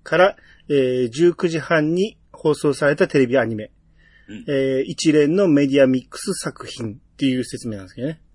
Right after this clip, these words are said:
Speaker 2: はい。五年もやってんですね。一、二、三、四、五。
Speaker 1: はい。
Speaker 2: はいはいはい。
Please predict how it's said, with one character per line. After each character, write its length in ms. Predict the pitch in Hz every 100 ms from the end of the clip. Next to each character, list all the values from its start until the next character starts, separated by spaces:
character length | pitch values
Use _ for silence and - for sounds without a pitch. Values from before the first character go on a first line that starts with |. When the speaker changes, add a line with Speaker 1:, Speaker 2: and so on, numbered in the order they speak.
| _ _
Speaker 2:
は 200 | - 147
い。 120 | 104 - _ _ _ _ _ _ _ _
五 200 | - 120
年 160 | 143 151
も 60 |
や 80 | 143
っ 20 |
て 100 | -
ん 40 | 123
で 40 |
す 100 | -
ね。 220 | - 101 - _ _ _
一、 240 | 87 - 107
二、 80 | 98
三、 180 | 92 85 -
四、 200 | - _
五。 180 | _ _ _ _ _ _ _ _ -
Speaker 1:
は 100 | 131
い。 180 | 110 - _ _ _ _ -
Speaker 2:
は 160 | 101
い 40 | 87
は 80 |
い 20 |
は 40 |
い。 40 | -